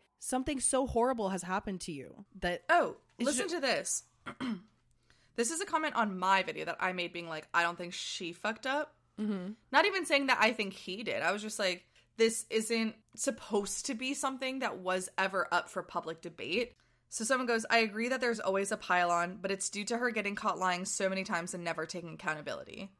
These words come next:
Speaker 1: <sighs> Is the lie literally, she said she was gonna post it December eighth and didn't post it?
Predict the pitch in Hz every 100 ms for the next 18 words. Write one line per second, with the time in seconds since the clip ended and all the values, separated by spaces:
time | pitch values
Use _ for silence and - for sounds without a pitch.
0 | _ - - - - - - _ - 208
1 | 226 220 190 190 208 214 196 185 185 180
2 | 170 165 170 - _ _ _ - 220 196
3 | 196 175 180 175 170 160 180 165 - 156
4 | 151 156 151 151 147 151 147 143 143 131
5 | - - 95